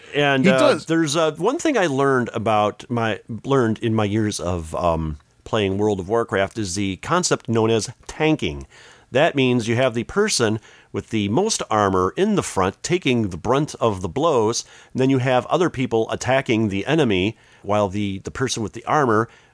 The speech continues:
Speaker 1: tries to get everybody else's attention focused on him. Uh, so Thor, you can kind of sort of do tanking with him. But, uh, yeah,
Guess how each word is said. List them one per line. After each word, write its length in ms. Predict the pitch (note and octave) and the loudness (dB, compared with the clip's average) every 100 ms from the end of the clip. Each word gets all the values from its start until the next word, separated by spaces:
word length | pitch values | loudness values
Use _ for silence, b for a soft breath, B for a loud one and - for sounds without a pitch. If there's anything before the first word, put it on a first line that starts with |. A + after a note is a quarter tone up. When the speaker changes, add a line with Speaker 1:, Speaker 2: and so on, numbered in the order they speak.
| _ | _
Speaker 1:
tries 260 | - A#2+ A2 | -4 -2 -2
to 60 | G2 | -2
get 140 | A2+ - | -6 -2
everybody 480 | B2 B2 G#2 A#2 A2 | -2 0 0 2 2
else's 340 | A#2+ B2 G#2+ | 2 0 -2
attention 400 | G2 - A2+ A#2+ | -2 -2 -4 -4
focused 460 | G#2+ A#2+ G#2 G2+ A2+ | -2 -2 0 -2 -2
on 160 | G2 | 0
him. 300 | G2 D#3 F#2 - b b b - | 2 2 0 -4 b b b -2
Uh, 260 | A2 A#2 | 0 0
so 320 | A2+ C#3 A2+ | -2 0 0
Thor, 320 | A2+ - G#3 G3+ | 0 0 0 0
you 120 | F#3 | -2
can 340 | - F3+ D#3+ | -2 0 2
kind 320 | D3 - D#3 D3 | 0 0 0 0
of 160 | A2+ - | -2 -10
sort 440 | - - - B2+ A2+ | -10 -4 0 2 2
of 120 | F2 | 0
do 200 | G#2+ F#2+ | -4 -6
tanking 580 | - B2 B2 A#2 F#2 F2 | -4 0 0 0 0 2
with 200 | G2+ - | 0 0
him. 260 | D#2 C#2 - b b b b | -4 -6 -14 b b b b
But, 320 | - F#2 - | -2 -2 0
uh, 300 | G#2 F#2 F2+ - _ | 2 2 0 -4 _
yeah, 320 | A2 G#2 G2 | 0 2 0